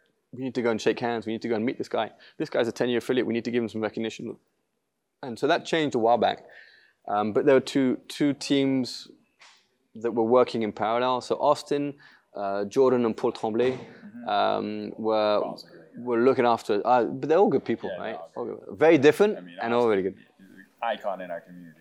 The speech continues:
Speaker 1: Yeah,
Speaker 2: Yeah.
Speaker 1: yeah. And, and so that, um, and also that, you know, a lot of the, a lot of them are seminar staff, so they, they had
Speaker 2: Yeah.
Speaker 1: skin in the game from there, and a lot of, a lot of legacy there.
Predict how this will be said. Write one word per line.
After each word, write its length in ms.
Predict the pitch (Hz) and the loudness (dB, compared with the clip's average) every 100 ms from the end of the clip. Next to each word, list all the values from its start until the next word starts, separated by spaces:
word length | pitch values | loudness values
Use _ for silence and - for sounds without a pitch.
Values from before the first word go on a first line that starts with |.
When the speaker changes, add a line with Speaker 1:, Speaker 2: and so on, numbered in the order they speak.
| 82 | -2
Speaker 1:
Yeah, 200 | 117 160 - - 85 | 0 -2 -8 -18 -12
Speaker 2:
Yeah. 80 | |
Speaker 1:
yeah. 160 | 135 180 143 _ _ - | -10 -10 -14 _ _ -6
And, 160 | 139 | -4
and 200 | 165 143 | -2 2
so 140 | 147 139 | 4 6
that, 260 | 143 127 - | 6 4 2
um, 500 | 123 113 113 107 107 - | 2 2 0 -6 -10 -10
and 120 | 127 151 | -4 -2
also 220 | 156 131 | 2 2
that, 140 | 120 127 | 2 2
you 40 | |
know, 200 | 110 104 113 | 0 -2 -2
a 40 | |
lot 200 | 120 127 | 0 2
of 100 | 113 | 2
the, 180 | 107 - | 0 0
a 20 | |
lot 140 | 123 135 | 0 2
of 60 | |
them 120 | 127 107 | 2 -2
are 20 | |
seminar 320 | - 110 107 | -2 -2 -2
staff, 300 | - 120 117 | -2 -2 -2
so 100 | 110 | -2
they, 60 | 104 104 | -2 -2
they 120 | - 104 | -2 -4
had 100 | 98 | -4
Speaker 2:
Yeah. 40 | |
Speaker 1:
skin 200 | - 113 | -6 -6
in 60 | 107 | -4
the 60 | |
game 160 | 104 101 | -6 -6
from 160 | - | -8
there, 120 | 104 107 | -8 -6
and 160 | 104 | -6
a 20 | |
lot 180 | 104 107 - | -4 -4 -4
of, 60 | |
a 40 | 107 | -4
lot 160 | 110 | -2
of 80 | 104 | -2
legacy 360 | 107 104 - 101 | -2 -2 -6 -8
there. 220 | 123 | -8